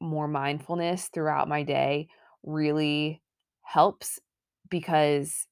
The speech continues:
it's so easy for things to kinda spin out of control. And often the spinning, it, it feels like life is spinning out of control because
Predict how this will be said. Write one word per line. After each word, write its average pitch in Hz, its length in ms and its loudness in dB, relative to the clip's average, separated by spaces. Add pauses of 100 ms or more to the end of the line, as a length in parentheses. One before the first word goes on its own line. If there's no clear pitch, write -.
it's 151 200 0
so 160 160 4
easy 143 340 0
for 151 160 -8
things 131 420 -4
to 160 540 -6 (600)
kinda 156 180 -4
spin 139 280 -2
out 131 160 -2
of 131 60 -8
control. - 500 -8 (600)
And 165 120 4
often 156 580 2 (1160)
the 175 180 0
spinning, 247 360 6
it, - 200 6
it 190 180 12
feels 254 240 10
like 196 140 6
life 180 220 10
is 165 80 -2
spinning 165 260 0
out 151 100 4
of 156 80 -4
control 160 280 0
because 151 440 0